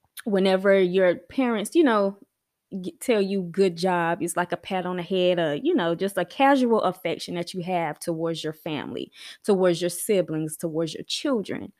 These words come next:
Um, so that's storge, storge. Um, the next type of love is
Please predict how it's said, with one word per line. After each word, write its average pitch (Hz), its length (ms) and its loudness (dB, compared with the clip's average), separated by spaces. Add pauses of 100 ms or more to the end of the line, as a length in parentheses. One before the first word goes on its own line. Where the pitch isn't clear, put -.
(600)
Um, 190 240 6
so 196 160 2
that's 196 420 2
storge, 247 440 2 (120)
storge. 254 800 0 (800)
Um, 180 600 4 (680)
the 190 260 4
next 233 520 2
type 190 260 -4
of 175 120 0
love 151 440 -4 (380)
is 165 400 2